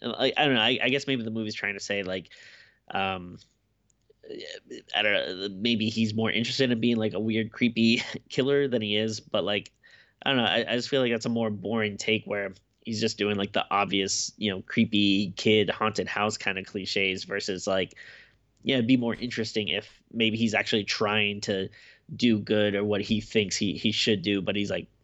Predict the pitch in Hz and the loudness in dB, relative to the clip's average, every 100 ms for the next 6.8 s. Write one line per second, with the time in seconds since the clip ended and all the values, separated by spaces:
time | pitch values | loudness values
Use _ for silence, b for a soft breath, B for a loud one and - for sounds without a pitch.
0 | - 104 98 - 123 110 - 98 90 95 | -6 -2 -2 -2 0 0 0 0 0 2
1 | 90 87 78 80 98 b b b - 92 | 0 0 -2 -2 -10 b b b -6 -4
2 | - 98 92 82 101 82 78 - 92 - | 0 0 0 -2 -2 -2 -4 -4 -2 -2
3 | 90 - 104 95 95 95 82 - 110 - | -2 -4 -8 -10 -4 -2 -2 -4 -8 -16
4 | b b b - 101 95 - 123 127 135 | b b b -2 -2 -2 2 4 4 4
5 | 117 165 139 104 107 110 - 113 98 101 | 4 4 2 2 2 0 -2 -2 0 -4
6 | 98 104 95 98 95 71 - | -4 -6 -4 -2 0 0 -2